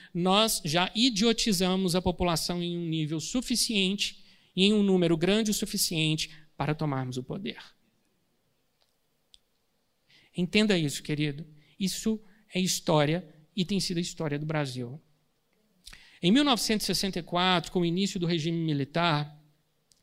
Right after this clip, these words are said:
a esquerda se dividiu em dois grupos. Um grupo optou pela luta armada, pela guerrilha. Sequestrou diplomata,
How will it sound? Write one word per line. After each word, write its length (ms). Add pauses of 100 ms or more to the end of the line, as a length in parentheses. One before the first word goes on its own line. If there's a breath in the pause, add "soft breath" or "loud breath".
(260 loud breath)
a 60
esquerda 380
se 100
dividiu 320
em 80
dois 260
grupos. 800 (920 loud breath)
Um 120
grupo 360
optou 280
pela 220
luta 280
armada, 500
pela 180
guerrilha. 640 (420)
Sequestrou 500
diplomata, 800